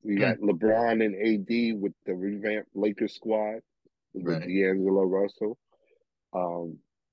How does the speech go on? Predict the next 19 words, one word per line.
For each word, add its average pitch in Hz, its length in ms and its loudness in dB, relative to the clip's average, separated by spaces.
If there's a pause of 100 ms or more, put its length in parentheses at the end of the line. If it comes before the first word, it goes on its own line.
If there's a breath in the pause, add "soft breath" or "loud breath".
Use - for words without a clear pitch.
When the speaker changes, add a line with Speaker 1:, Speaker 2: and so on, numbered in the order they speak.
(920)
Speaker 1:
then 98 380 2
you 101 200 2
have 92 260 0
Ja 98 200 4
Morant 98 420 0 (1040)
with 101 380 2
a - 100 0
beat-up 147 400 4 (220)
Memphis 120 420 -6
squad. 78 300 -10 (280)
Um, 80 280 -12
Speaker 2:
Mm-hmm. 113 200 -4 (140)
Speaker 1:
no 90 140 -2
Steven 98 400 0
Speaker 2:
No 120 160 6
Speaker 1:
Adams. - 40 0 (100)
Speaker 2:
bigs. - 280 -4 (520)
No, 113 220 2
no, 110 340 -2